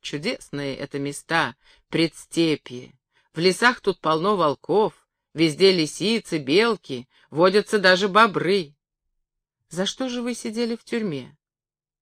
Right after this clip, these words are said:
«В сущности, за ерунду. Ничего драматического в моей жизни не было. Пока не было. Я не Каракозов и не Нечаев, никого не убивал и убивать не собираюсь».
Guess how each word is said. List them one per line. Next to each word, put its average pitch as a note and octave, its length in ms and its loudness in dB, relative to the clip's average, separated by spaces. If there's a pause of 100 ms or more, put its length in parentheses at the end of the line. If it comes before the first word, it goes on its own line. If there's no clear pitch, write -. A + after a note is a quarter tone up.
(200)
«В - 60 -20
сущности, B3+ 600 0
за A3+ 120 2
ерунду. A3+ 600 0 (540)
Ничего C#4 400 4
драматического A#3+ 960 0
в G#3 40 -8
моей E3 300 0
жизни G3+ 340 -2
не C#3 280 -2
было. B2+ 340 -12 (320)
Пока B2 640 -4 (300)
не C3+ 260 -4
было. A#2 380 -14 (760)
Я D#4+ 220 4
не A#3 140 4
Каракозов A#3+ 1120 -2
и C4 120 2
не G#3+ 120 2
Нечаев, A3 760 -2
никого C4 360 0
не F#3+ 140 0
убивал F3+ 580 -4 (120)
и E3+ 80 -2
убивать D#3+ 480 -2
не D#3+ 80 -6
собираюсь». B2 880 -8